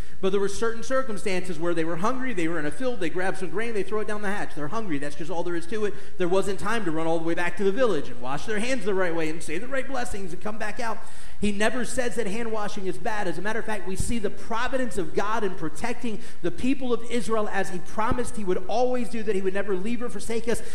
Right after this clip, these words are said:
specifically through the act of hand washing and ritual bathing. Because what we see is when we get to the Black Plagues, that the only people group who survived almost entirely untouched were the Jewish people.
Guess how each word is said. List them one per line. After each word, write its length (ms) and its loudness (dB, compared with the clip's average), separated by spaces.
specifically 760 0
through 400 0
the 160 0
act 320 0
of 100 0
hand 300 0
washing 400 0
and 160 0
ritual 340 0
bathing. 560 0
Because 300 2
what 160 0
we 100 2
see 260 2
is 140 2
when 100 2
we 80 0
get 200 0
to 80 0
the 100 0
Black 420 0
Plagues, 600 2
that 180 2
the 180 0
only 360 2
people 400 2
group 280 2
who 140 0
survived 600 0
almost 440 2
entirely 640 2
untouched 560 0
were 60 0
the 100 0
Jewish 280 2
people. 320 0